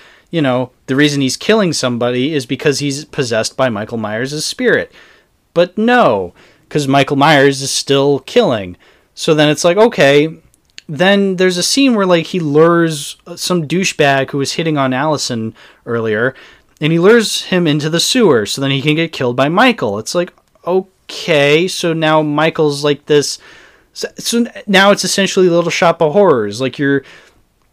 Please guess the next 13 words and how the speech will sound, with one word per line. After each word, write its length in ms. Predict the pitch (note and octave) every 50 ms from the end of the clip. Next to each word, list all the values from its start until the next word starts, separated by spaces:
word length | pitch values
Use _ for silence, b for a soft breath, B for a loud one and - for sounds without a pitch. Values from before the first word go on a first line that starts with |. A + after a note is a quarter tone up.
| _ _ _ _ _ _ - -
Corey 340 | - - F3+ F3+ F3+ F3 E3+
is 300 | E3 D#3+ D#3 D3 - - -
Seymour, 720 | - - - G#3 F#3+ E3 D3 C3 C3 C3+ C#3+ D3 D3 C#3
Michael 440 | C#3 A#2+ C#3 D3+ D#3 D3+ D#3+ D3+ D3
is 320 | D3 C#3 C#3 C3 - - - -
Audrey 340 | C#3+ C#3+ D3 C#3+ D3 C#3 B2+
too, 420 | - - F3+ D#3+ D3 C#3+ C#3+ D#3 -
and 360 | D3 C#3+ C#3 C#3 C#3 C#3 D3
you're 160 | D#3 D#3 D3+ D3+
just 220 | D3 D3+ C#3+ C#3+
luring 360 | C#3 C#3 D3+ E3 E3 D#3+ D3
these 260 | C#3+ C#3 C#3 C#3 B2+
douchebags 800 | A#2+ - D3 E3+ F3+ F3 - - D3 C3+ C3 C3 C3 C3 C3+ C#3